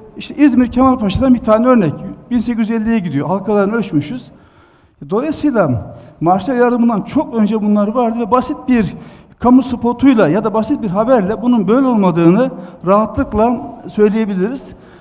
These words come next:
Başka bir, e, kanıt mesela Büyükada'da birkaç örnek vereyim. Büyükada'nın ilk adlarından bir tanesi milattan sonra birinci yüzyılda Pitiusa, çamlı ad anlamına geliyor. Çamlı adı işte Kızılçamlardan geliyor.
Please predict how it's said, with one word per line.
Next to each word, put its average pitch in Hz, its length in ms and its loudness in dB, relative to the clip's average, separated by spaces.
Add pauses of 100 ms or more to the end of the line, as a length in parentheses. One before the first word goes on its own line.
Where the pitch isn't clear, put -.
(160)
Başka 269 320 2
bir, 269 120 4
e, 180 280 0
kanıt 190 320 0
mesela 190 600 -2
Büyükada'da 214 600 0
birkaç 233 300 -6
örnek 208 220 -2
vereyim. 202 240 -6 (560)
Büyükada'nın 233 640 2 (100)
ilk 302 160 -4
adlarından 202 420 0
bir 262 60 -4
tanesi 190 460 0
milattan 214 440 0
sonra 214 280 -2
birinci 214 300 0
yüzyılda 214 500 0
Pitiusa, 240 580 -2 (320)
çamlı 254 420 2
ad 220 100 2
anlamına 214 400 2
geliyor. 127 400 -2 (680)
Çamlı 233 360 0
adı 214 120 0
işte 247 200 -10
Kızılçamlardan 220 640 -2
geliyor. 180 380 2